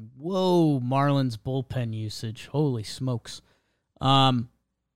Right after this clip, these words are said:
and that's how you get your first <laughs> chance. Um, off day today, reset. Um,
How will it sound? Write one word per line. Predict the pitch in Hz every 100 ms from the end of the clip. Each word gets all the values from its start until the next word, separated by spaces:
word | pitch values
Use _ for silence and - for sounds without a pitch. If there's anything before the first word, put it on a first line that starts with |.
| _ _ _ _
and | 120 120
that's | 117
how | 123
you | 123 123
get | 131
your | 135
first | - 156 -
<laughs> | -
chance. | 240 135 - - - - _
Um, | - 160 170 165 143 - _ -
off | 127 139
day | 165 160
today, | 170 139 135
reset. | 135 127 135 - 127 123 _ _ _ _
Um, | 131 135 131 127